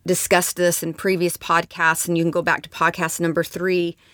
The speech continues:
or the third podcast I released on the intense woman,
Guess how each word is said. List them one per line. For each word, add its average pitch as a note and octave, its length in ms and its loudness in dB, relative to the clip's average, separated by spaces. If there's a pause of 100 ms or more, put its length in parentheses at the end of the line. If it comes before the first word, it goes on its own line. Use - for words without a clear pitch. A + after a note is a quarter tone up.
(380)
or D#3+ 100 4
the E3 120 0
third F#3 320 0
podcast F3+ 500 -2
I F3 60 0
released F3+ 440 0
on E3 80 2
the E3 120 2
intense D#3+ 420 -4
woman, F#3+ 380 -2